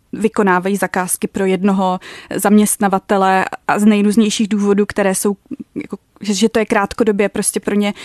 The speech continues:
pro ně výhodnější, tak v, tak v tom statusu, eh, statusu,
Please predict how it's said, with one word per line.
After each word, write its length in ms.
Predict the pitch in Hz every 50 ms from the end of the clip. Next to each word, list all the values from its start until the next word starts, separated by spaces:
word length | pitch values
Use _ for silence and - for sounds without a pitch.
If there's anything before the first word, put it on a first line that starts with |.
| - - -
pro 100 | - 220
ně 140 | 220 214
výhodnější, 640 | 196 202 196 202 208 196 208 202 190 185 - - 202
tak 180 | - 202 - -
v, 40 | -
tak 180 | - 190 -
v 40 | -
tom 140 | - 226 208
statusu, 520 | - 202 - - 214 - - - 226 220 - - - - - - - -
eh, 360 | - 190 190 185 180 180 196
statusu, 540 | 196 - 214 - 247 226 - - 202 175 -